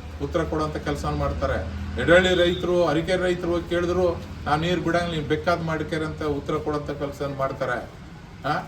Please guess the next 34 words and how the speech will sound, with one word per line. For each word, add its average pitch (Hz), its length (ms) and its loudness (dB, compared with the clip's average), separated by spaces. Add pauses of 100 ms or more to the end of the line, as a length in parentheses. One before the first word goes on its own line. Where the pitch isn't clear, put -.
(540)
ಇವತ್ತು 170 260 6
ಆಲ್ಬಾಯಿ 180 400 6
ರೈತರು 175 320 2
ಅಳ್ಕಂತ 175 360 2
ಫೋನ್ 170 240 0
ಹಚ್ಚಿ, 170 280 -4
"ಸರ್, 175 180 4
ನಮ್ಮ 165 140 -2
ಬೆಳೆ 170 200 6
ಒಣಗಕತ್ತವ, 165 760 2
ಏನ್ 165 220 2
ಮಾಡಮ್?" 165 300 0
ಅಂತಂದ್ರು. 135 640 -2 (220)
ನಮ್ಮ 170 320 2
ಕರ್ನಾಟಕದ, 185 720 2
ನಮ್ಮ 185 320 4
ಭಾಗದ, 180 500 4
ನಮ್ಮ 175 240 0
ರೈತರಿಗೆ 180 440 2
ನೀರು 180 160 0
ಕೊಡ್ಬೇಕಂದ್ರೆ 175 580 0
ಇವ್ರ 175 120 2
ಹತ್ರ 165 180 -2
ನೀರಿಲ್ಲ, 175 560 2 (580)
ಆದ್ರೆ 170 260 6
ಆಂಧ್ರಕ್ಕೆ 196 420 2
ನೀರು 180 180 0
ಬಿಡಕ್ಕಿದೆ. 165 600 2 (120)
ಇದು 151 100 0
ಯಾವ 185 260 6
ನ್ಯಾಯ? 160 280 0 (680)
ಜನರು 180 260 2
ಇದ್ರ 175 120 2
ಬಗ್ಗೆ 165 560 2